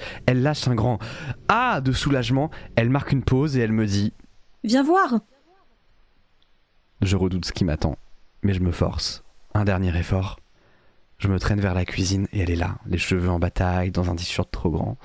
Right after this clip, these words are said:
Speaker 1: Je l'aime. Elle me tend le sopalin, elle est si fière.
Speaker 2: Regarde.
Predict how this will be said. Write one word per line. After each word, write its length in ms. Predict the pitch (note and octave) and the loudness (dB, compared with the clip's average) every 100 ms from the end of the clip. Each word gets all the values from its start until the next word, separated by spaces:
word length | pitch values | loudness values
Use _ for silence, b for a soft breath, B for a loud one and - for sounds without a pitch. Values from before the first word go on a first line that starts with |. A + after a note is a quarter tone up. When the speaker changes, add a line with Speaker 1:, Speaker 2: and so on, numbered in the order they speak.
| B B B B B B B - - - | B B B B B B B -18 -12 -6
Speaker 1:
Je 120 | F#2 | 0
l'aime. 280 | A2 D#3+ G#2 - - - B B B A#2+ | 0 0 -6 -12 -20 -16 B B B -2
Elle 120 | A#2+ | 2
me 100 | B2+ | 2
tend 140 | C3 D3 | 2 0
le 60 | |
sopalin, 480 | C3 C3 B2 A#2 G#2+ - | 0 0 2 0 0 0
elle 100 | G2 | 0
est 60 | |
si 200 | F2 - | 0 0
fière. 480 | A2+ - G2 G#2+ - - - - - - - - | -2 0 0 -2 -10 -20 -20 -20 -16 -12 -12 -8
Speaker 2:
Regarde. 560 | F#3 A3 G3 F3+ G#3+ | 0 2 4 2 0